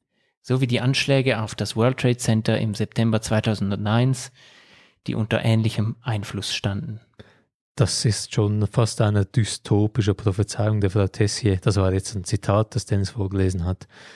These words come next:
Speaker 2: Gewaltakte stünden uns bevor, so ähnlich wie die Terroranschläge von nine eleven. Ziemlich schlimm. Doch was hat es jetzt mit diesem zwölften Januar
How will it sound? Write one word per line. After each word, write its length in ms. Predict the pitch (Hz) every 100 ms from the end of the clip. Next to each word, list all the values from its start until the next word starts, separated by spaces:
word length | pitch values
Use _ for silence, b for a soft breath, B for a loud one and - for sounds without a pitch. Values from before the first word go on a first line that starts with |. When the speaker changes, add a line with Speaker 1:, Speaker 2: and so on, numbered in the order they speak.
| B B B B
Speaker 2:
Gewaltakte 920 | - 87 90 98 104 - 117 - -
stünden 480 | 110 - 110 104 98
uns 200 | 101 101
bevor, 580 | - 95 - 98 95 101 - B B
so 320 | - - 104 -
ähnlich 500 | 98 98 101 101 101
wie 80 | 90
die 120 | 104
Terroranschläge 760 | - 113 104 98 - 95 92
von 320 | 90 95 92 87
nine 340 | - 90 90 90
eleven. 360 | 85 85 87 78 B B B _
Ziemlich 400 | - 90 87 87
schlimm. 320 | - - 113 - _ _ _ _ _ _ _
Doch 160 | - 98
was 160 | 104 -
hat 160 | 123
es 100 | 127
jetzt 200 | 123 -
mit 120 | 123
diesem 280 | 117 107 110
zwölften 760 | - - 98 104 127 - 117 101
Januar 640 | 90 98 135 101 85 78